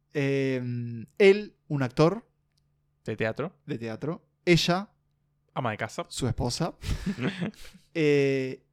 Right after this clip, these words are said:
Speaker 1: y juntos <laughs> van a crear un embarazo.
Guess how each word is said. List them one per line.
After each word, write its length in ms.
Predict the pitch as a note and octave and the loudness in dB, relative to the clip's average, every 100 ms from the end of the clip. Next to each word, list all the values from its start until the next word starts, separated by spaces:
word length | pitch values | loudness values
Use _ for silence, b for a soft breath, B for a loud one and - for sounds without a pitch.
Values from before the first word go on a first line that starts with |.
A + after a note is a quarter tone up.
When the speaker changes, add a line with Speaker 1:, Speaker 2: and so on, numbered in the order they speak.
| - | -2
Speaker 1:
y 120 | F3 | 0
juntos 640 | G3+ A3 F#3+ G#3+ G#3 - - - | 2 0 2 2 2 -2 -8 4
<laughs> 340 | E3+ C3 F#3 | 6 8 6
van 160 | E3 E3 | 4 4
a 40 | |
crear 400 | D3 C#3+ D#3+ E3+ - | 2 4 2 2 -2
un 140 | E3 D3+ | 4 4
embarazo. 600 | C#3 B2+ A2+ - A#2 | 4 0 -2 -6 -8